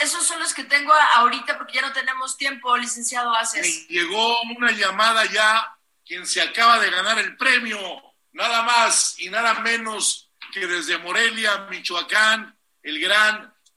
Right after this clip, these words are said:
Speaker 2: Sergio Sixtos, que dice que conoce a su paisana, a la señora Romero, desde niños, y que nunca le gustó bailar desde niños, <laughs> que por eso es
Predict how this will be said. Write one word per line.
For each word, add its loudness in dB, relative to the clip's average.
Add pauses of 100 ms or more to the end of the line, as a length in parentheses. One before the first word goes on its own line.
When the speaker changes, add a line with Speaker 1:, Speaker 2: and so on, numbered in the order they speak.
(100)
Speaker 2:
Sergio 0
Sixtos, -2 (360)
que -6
dice -2
que -12 (140)
conoce -2
a 2
su -2
paisana, 0 (520)
a 4
la 2
señora -2
Romero, -6 (200)
desde -6
niños, -4 (240)
y -14
que -2
nunca -2
le -2
gustó -4
bailar 2 (260)
desde -4
niños, -8
<laughs> -20
que -14
por -6
eso -4 (560)
es 0